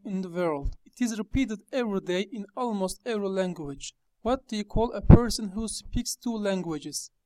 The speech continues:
Bilingual. What do you call a person who speaks three languages? Trilingual. What do you call a person who speaks four languages?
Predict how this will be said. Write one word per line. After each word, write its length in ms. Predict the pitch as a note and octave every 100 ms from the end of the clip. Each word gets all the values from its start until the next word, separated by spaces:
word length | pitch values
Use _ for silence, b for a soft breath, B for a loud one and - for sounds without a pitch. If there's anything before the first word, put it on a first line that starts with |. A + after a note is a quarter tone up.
| _
Bilingual. 600 | - A#3+ G3+ E3+ D#3 C#3+ - _ _ _
What 300 | G3+ G#3+ A#3
do 80 | G3
you 80 | F#3
call 280 | - A#3 A3+
a 60 |
person 480 | - A3+ A#3+ - A3+
who 100 | G#3 A3+
speaks 380 | - - B3
three 340 | - - B3 B3
languages? 680 | G#3 F#3+ E3+ D#3+ D3 C#3+ - _ _
Trilingual. 760 | - B3 G#3+ F#3 E3 E3 G3+ B3+ - _ _
What 280 | - C4+ C#4+
do 80 | A3
you 60 |
call 220 | G3+ G#3 -
a 80 |
person 500 | - A#3 B3 - A#3+ G#3+
who 160 | B3 A#3
speaks 340 | - B3+ B3
four 300 | - A#3 A3
languages? 680 | F#3+ F3 E3 E3 F#3 C4+